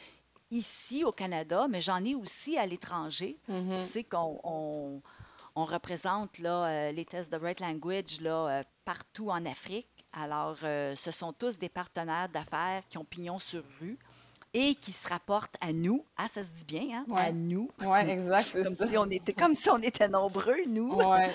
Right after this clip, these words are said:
Speaker 1: Alors, euh, mais c-, je pense que c'est, euh,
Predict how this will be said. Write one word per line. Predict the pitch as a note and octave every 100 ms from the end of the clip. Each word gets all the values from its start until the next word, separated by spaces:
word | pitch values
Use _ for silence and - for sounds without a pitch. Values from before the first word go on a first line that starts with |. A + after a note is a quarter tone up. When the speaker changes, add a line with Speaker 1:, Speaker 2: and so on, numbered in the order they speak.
| - - - -
Speaker 1:
Alors, | F3 F3+ F3 F3+ F3 F3+
euh, | D#3+ D#3 C#3 C3+ - - -
mais | F3 D#3+ -
c-, | - -
je | -
pense | G3+ G#3+ -
que | E3+ E3 F3+ F3 -
c'est, | - - D#3+ D#3 D3+
euh, | C#3 C3+ C3